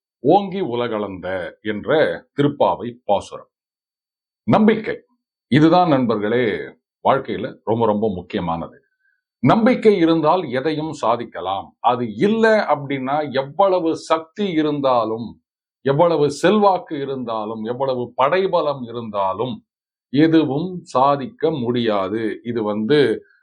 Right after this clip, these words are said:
வரலாற்றுல நம்ம நிறைய பார்த்துட்டு வரோம். ஆனாலும் ஏனோ தெரியல,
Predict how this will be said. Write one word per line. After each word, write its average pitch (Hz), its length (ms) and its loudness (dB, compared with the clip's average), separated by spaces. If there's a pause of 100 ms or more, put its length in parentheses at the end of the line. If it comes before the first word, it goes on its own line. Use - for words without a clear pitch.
(180)
வரலாற்றுல 147 680 2
நம்ம 135 220 -2
நிறைய 160 640 0
பார்த்துட்டு 139 380 -4
வரோம். 85 260 -10
ஆனாலும் 190 720 0
ஏனோ 147 440 -4
தெரியல, 131 500 -2